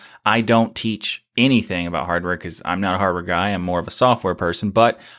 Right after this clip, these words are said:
I wanted to learn about it. You can join me on my journey from being a hardware Padawan to a hardware Vulcan. Yes, I'm fully aware that I've combined two different franchises, but that doesn't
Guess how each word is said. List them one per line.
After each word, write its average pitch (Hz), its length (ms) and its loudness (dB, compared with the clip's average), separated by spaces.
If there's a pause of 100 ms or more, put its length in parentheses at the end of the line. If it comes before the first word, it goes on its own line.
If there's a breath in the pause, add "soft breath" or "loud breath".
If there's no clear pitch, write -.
I 87 100 -2
wanted 92 280 -2
to 87 80 -6
learn 107 220 2
about 101 260 2
it. 92 200 -2
You 127 120 2
can 113 160 0
join 98 320 -4
me 131 240 -2
on 98 240 -2
my 135 180 2
journey 90 420 -4 (220 loud breath)
from 92 160 -4
being 92 260 0
a 85 140 2
hardware 135 460 2
Padawan 92 560 -2 (240 soft breath)
to 92 180 -2
a 85 120 0
hardware 95 540 0
Vulcan. 98 520 -2 (480 soft breath)
Yes, - 420 0
I'm 82 220 -8
fully 87 240 0
aware 87 260 0
that 85 140 -4
I've 80 160 -6
combined 80 400 -6
two 82 100 -8
different 80 320 -10
franchises, 85 500 -6
but - 120 -20
that 117 280 0
doesn't 127 440 2